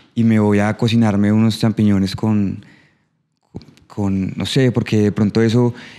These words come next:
y es un, ahí un, honra uno cada momento y aprovecha incluso,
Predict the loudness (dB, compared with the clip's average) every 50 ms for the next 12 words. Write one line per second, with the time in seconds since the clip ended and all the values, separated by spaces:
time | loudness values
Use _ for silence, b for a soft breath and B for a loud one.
0 | B B -2 0 2 4 2 2 2 0 -2 0 2 4 4 4 2 2 2 2
1 | 2 4 4 2 2 2 4 4 4 2 2 0 2 2 4 4 4 4 2 2
2 | 0 0 2 2 2 0 0 0 0 0 2 0 -2 0 0 0 0 0 0